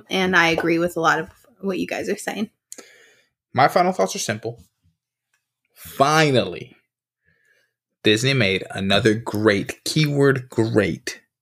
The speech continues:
Speaker 2: live action reimagining.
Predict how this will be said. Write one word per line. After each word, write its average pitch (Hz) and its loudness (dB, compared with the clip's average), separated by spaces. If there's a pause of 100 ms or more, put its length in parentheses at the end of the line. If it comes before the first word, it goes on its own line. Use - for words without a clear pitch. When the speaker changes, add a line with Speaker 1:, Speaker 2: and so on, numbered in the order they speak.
(600)
Speaker 2:
live 104 2
action 98 -4 (480)
reimagining. 95 -2